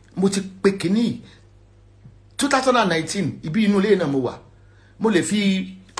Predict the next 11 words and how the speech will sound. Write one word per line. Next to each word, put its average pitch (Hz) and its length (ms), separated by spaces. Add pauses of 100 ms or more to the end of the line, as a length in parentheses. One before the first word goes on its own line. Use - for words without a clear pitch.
kọ́ọ̀lù 233 300
ẹ̀ 147 60
hàn 135 140
yín 123 80
láti, 139 440 (400)
tó 214 160
pè 226 80
láti 156 320
Nàìjíríà 120 500 (320)
sí - 200
Turkey. 180 340